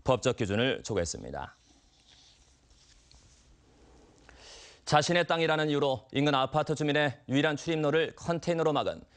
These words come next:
사십 대에게 법원이 벌금형을 선고했습니다. 대구지법 형사 십 단도 조성훈 판사는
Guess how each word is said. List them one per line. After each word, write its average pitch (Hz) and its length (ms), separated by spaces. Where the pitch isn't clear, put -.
사십 143 460
대에게 120 480
법원이 120 400
벌금형을 131 680
선고했습니다. 65 680
대구지법 135 580
형사 143 300
십 - 160
단도 131 400
조성훈 135 440
판사는 113 460